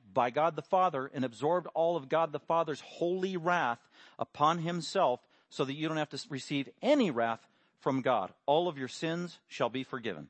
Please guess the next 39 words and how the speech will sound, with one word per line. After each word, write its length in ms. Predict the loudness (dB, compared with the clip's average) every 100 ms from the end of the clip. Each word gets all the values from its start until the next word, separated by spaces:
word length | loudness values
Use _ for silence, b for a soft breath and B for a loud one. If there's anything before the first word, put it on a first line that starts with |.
| -8
and 100 | -4
you 60 |
will 80 | -4
be 140 | -2 -2
adopted 380 | 0 -2 -2
forever 380 | -6 -4 -2 -4
into 140 | -8 -10
the 80 |
family 320 | -8 -6 -6 -8
of 100 | -8
God. 160 | -8
Isn't 120 | -4
that 120 | -6 -6
good 160 | -8
news? 200 | -8 -10 _ _ b b b b b b b
That 160 | 0 0
is 120 | 0
the 60 | -4
gospel 400 | 0 0 0 -4
message. 360 | -4 -4 -8 0
That's 240 | 0 2
the 80 | -2
message 380 | -4 -4 -12 -14
of 100 | -10
Christianity. 720 | -10 -8 -6 -4 -6 -8 -4
That 320 | 2 2 0
is 140 | -8 -8
the 80 |
heart 240 | -2 -2 -2
and 100 | -8
soul 280 | -4 -4 -6
of 100 | -4
what 200 | -4 -2
Palm 220 | -4 -4
Sunday, 380 | -4 -4 -4 -6 b b b
Passion 360 | 0 0 -4 -6
Week, 160 | -6
and 100 | -10
Easter 460 | -10 -10 -10 -10